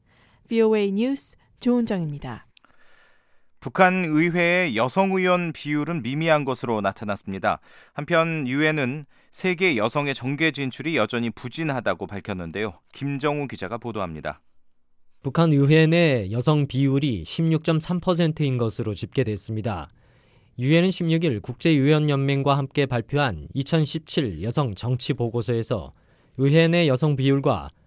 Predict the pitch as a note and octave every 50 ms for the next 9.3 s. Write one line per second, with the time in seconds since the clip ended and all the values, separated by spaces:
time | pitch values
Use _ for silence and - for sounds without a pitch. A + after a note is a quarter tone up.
0 | _ _ _ _ - - C3 C#3+ C#3 D#3+ D#3 C#3 C3 B2+ D3 C#3+ D3 D3+ D#3+ C#3+
1 | A2+ A2+ A#2 C#3 C#3+ D3 C#3 G2 F#2 A2 B2+ B2+ C#3+ C#3 C3+ A2 A2 A#2+ B2 B2
2 | C3+ C3 G#2+ A2+ G2+ G#2+ A#2 A#2+ - B2 G2 D2+ C2+ - - _ _ _ _ _
3 | _ _ _ - - C#3+ C#3+ C#3 D#3 C#3+ C3 B2+ B2+ - D3 C#3+ D3+ D3+ C3+ -
4 | A#2+ A#2+ B2 - - C#3+ B2+ B2+ B2 C#3+ C3 F#2+ E2 D2+ - - - B2 C3 C3+
5 | A#2+ A#2+ G#2+ G#2 G#2 A#2 A2 G#2 - A2 A2 G#2 E2+ G#2+ F2+ C#2+ C#2 - _ _
6 | _ _ _ _ _ _ _ _ _ _ - C3+ C#3 D#3+ D#3 E3 E3 D#3+ - D#3+
7 | D#3 E3 E3+ E3+ E3 C3+ G#2+ F2 D#2+ D2+ D2+ - - A2+ - D#3 D#3+ E3 C3+ B2
8 | C3+ C#3 D3+ D#3 D3+ D#3+ D#3+ D#3 B2+ A#2 A2+ - C#3+ C#3 C3 A#2+ B2 B2 B2+ B2+
9 | A#2+ - C3+ G2+ D2+ C2+